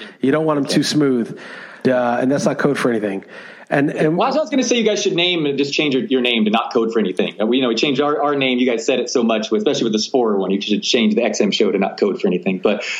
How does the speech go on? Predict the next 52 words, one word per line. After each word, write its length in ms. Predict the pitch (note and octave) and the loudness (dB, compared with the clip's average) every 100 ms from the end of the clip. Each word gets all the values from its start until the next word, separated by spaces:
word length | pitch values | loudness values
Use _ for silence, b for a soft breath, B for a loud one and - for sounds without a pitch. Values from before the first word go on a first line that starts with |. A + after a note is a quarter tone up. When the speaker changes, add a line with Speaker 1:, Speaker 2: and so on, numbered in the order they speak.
| B | B
Speaker 1:
We 60 | |
Speaker 2:
but 100 | E3 | 0
yes, 180 | F3 B2 | 0 0
Speaker 1:
should. 80 | C#3+ | 0
Speaker 2:
the, 60 | B2 B2+ | 0 0
okay, 180 | B2 G#2+ | 0 0
wrinkled, 540 | D3+ F#3 F#3 F3 E3+ | 0 0 0 0 0
uh, 280 | D3 C#3 C3 | 0 0 0
passion 300 | D#3 D3 D3+ | -2 -2 0
fruit. 260 | D#3 C#3+ B B D3 | 0 0 B B -2
And 180 | D3+ | 0
one, 200 | F3 G#3+ G3+ | 0 0 0
one 140 | G#3+ | 0
thing, 80 | A3 | 0
do 240 | F3 - - | 0 -4 -2
you 60 | G#3 | 0
know 80 | B3 | 0
the 80 | A3 | 0
difference 280 | G#3 A3 | 0 -2
between 280 | - F#3 D#3+ | -4 -2 -2
bell 180 | C#3 C#3+ | 0 0
peppers, 400 | D#3+ E3 D#3+ - D#3 | -2 -2 -4 -4 -2
uh, 240 | C3 A#2 | -2 -2
colors? 400 | - C3+ C#3+ D3 | -2 0 0 -2
You 60 | C3 | -2
know 80 | C3+ | -2
what 100 | A2+ | -2
the 60 | |
difference 340 | G#2+ B2 C3+ C#3+ | -2 -2 0 0
is? 160 | C#3 | 0
You 140 | B2 A#2+ | 0 2
guys 160 | A#2+ | 0
were 60 | - | 0
talking 320 | A#2 G#2+ A#2 | -2 0 0
green, 420 | G#2+ B2 A#2 A#2 | 0 0 0 0
you 60 | A2+ | 0
know, 240 | A2+ A2 | 0 0
yellow, 360 | G#2+ A#2 A2+ A2+ | 2 0 0 2
and 120 | G#2+ | 2
red. 180 | A2 A#2+ | 2 0
You 60 | A2+ | -2
know 60 | |
what 80 | A#2+ | -4
the 60 | G#2+ | -2
difference 300 | A2+ B2+ A2+ | -2 0 0
is 140 | C3 | -2
between 280 | - C3 B2 | 0 0 0
that, 160 | A#2+ A#2+ | 0 0
that 140 | A2 | 0
variety? 440 | A2 A#2 B2+ C#3 - - - | 0 2 0 -2 -6 -20 -14
Speaker 1:
The 80 | - | -8
color. 420 | - D#3+ A2 - | -2 -2 -2 -10